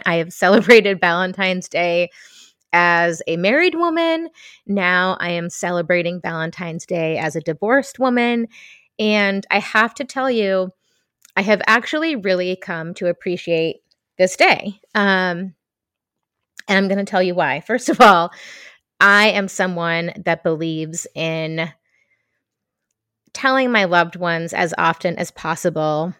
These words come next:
how much I love them and how much I am grateful for them. And I find Valentine's Day to be a great reminder to do that. Um, I think a lot of times Valentine's Day gets,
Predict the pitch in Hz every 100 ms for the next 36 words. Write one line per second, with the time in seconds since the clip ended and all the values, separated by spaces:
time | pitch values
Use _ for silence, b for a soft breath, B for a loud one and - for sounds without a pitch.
0 | _ - 180 175 170 160 160 - 170 160
1 | 147 151 165 156 156 156 165 160 156 -
2 | 156 160 160 156 - 156 156 165 151 151
3 | 151 170 160 165 - 190 185 208 220 220
4 | 233 - 170 170 170 170 185 160 160 -
5 | 160 151 147 156 - - 165 175 160 160
6 | 160 165 _ _ b b b _ 180 170
7 | 175 175 165 190 180 165 160 160 151 147
8 | 151 139 _ _ _ - 190 165 160 113
9 | - - - _ 165 156 151 156 185 180
10 | 175 175 165 156 156 208 254 269 277 190
11 | 156 165 160 170 170 - 170 156 151 170
12 | 160 - -